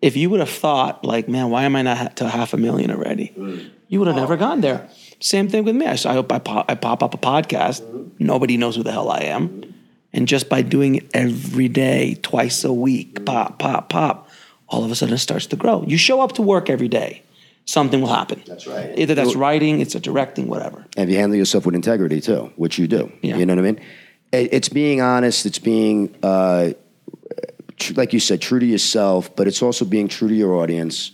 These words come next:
Speaker 1: Mm-hmm.
Speaker 2: And it's also, I mean, in a lot of ways, it's practice what you preach kind of thing too.
Speaker 1: Mm-hmm.
Speaker 2: Yeah, you gotta lead by example. Again, it's one of the reasons why that welcome message is there. It's basically saying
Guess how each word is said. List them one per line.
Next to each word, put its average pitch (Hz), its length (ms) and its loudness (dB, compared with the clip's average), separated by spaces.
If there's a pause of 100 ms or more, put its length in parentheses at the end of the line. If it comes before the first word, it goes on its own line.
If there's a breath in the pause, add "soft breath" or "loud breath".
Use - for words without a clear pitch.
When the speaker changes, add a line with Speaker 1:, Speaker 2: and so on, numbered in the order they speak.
(120)
Speaker 1:
Mm-hmm. 139 160 -2
Speaker 2:
And 139 100 2
it's 151 140 -2
also, 262 260 -2
I 139 80 0
mean, 139 140 0
in 135 80 0
a 131 60 0
lot 175 180 0
of 110 60 2
ways, 98 280 0
it's - 120 -6
practice 117 420 -4
what 87 80 0
you 87 80 -2
preach 123 260 -2
kind 78 160 0
of 71 80 -4
thing 69 160 -2
too. 98 260 0
Speaker 1:
Mm-hmm. 160 520 -2
Speaker 2:
Yeah, 123 120 0
you 117 80 2
gotta 135 180 2
lead 117 180 0
by 98 140 2
example. 92 600 -2
Again, 113 300 0
it's 98 120 -2
one 117 120 2
of 117 40 2
the 110 80 2
reasons 98 280 -2
why 98 220 2
that 95 120 2
welcome 90 260 0
message 85 300 -2
is 80 120 -4
there. 110 280 0 (460 soft breath)
It's 92 160 0
basically 104 360 0
saying 95 600 0